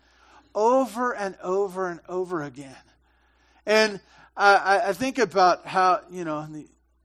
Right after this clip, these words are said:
United States of America, "Oh, it's just too ugly to think about. Oh, I don't, I don't like thinking about it." I don't like thinking about it either.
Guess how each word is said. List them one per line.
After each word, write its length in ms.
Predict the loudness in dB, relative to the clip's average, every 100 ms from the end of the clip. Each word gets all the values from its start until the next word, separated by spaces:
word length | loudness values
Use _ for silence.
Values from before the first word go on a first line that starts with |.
| _ -20 _ _ _ _ _
United 300 | -8 -8 -6
States 400 | -4 -2 -2 -6
of 100 | -10
America, 600 | -8 -6 -6 -8 -14 -16 -16
"Oh, 280 | -14 -14 -14
it's 200 | -12 -14
just 320 | -12 -14 -14
too 300 | -10 -6 -6
ugly 340 | -4 -6 -4 -6
to 80 | -8
think 320 | -12 -16 -14
about. 440 | -16 -18 -20 -20 -20 -20 _ _ _ _ -6
Oh, 120 | -2
I 140 | -2 -2
don't, 100 | -4
I 100 | -4
don't 140 | -2
like 160 | -2 -4
thinking 320 | -10 -6 -6
about 300 | -4 -6 -8
it." 40 | -14 -2
I 120 | 4
don't 100 | 6
like 180 | 6 4
thinking 320 | 0 -4 -4
about 300 | 2 4 4
it 100 | 2
either. 400 | -4 -6 -8 -10